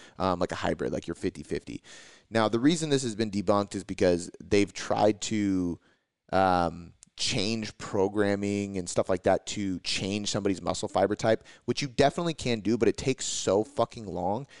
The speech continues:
For example, they have, uh, studies on, like, identical twins. One, um, became a marathon runner and one became,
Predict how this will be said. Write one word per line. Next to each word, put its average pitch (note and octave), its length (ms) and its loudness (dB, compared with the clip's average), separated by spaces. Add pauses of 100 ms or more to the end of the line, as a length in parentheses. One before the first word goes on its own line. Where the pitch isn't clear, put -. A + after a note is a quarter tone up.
(320)
For C3+ 60 2
example, B2+ 260 4
they B2 80 6
have, A#2+ 180 6
uh, G2 180 6
studies A2 300 2
on, F#2 240 0
like, F2 140 -2
identical F#2 400 0
twins. F#2+ 460 -6
One, F#2+ 480 -2
um, E2+ 260 -2
became F2+ 320 -6
a E2+ 80 -2
marathon F2+ 420 -2
runner G2 200 0
and F2 100 -4
one E2+ 140 -6
became, E2+ 460 -10